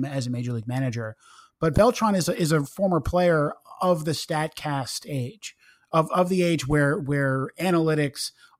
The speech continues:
are deeply thrown into any clubhouse. Um, and so that gives me, that, that definitely gives me a little bit more confidence in,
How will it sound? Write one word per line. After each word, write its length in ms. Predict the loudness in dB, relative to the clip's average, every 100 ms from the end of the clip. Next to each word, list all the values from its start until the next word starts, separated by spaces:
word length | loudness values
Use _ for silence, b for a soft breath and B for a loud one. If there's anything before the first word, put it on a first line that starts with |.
| -2
are 240 | 0 -2 -4 -14 -8
deeply 480 | -2 -2 0 0 0
thrown 320 | 2 2 4
into 160 | 2
any 200 | 0 -4
clubhouse. 720 | -4 -4 -4 -6 -8 -8 -10 -12 b b b b -4
Um, 300 | -2 -2 0
and 180 | 0 0
so 640 | 0 2 2 2 0 -2 0
that 180 | 0
gives 160 | 2 2
me, 200 | 2 2
that, 200 | 0 2
that 280 | 0 0 0
definitely 320 | 0 0 0
gives 180 | 0 2
me 80 | 2
a 60 |
little 160 | 2 2
bit 100 | 0
more 180 | -4 -4
confidence 600 | -4 -2 -2 -4 -4 -6
in, 440 | -4 -2 -2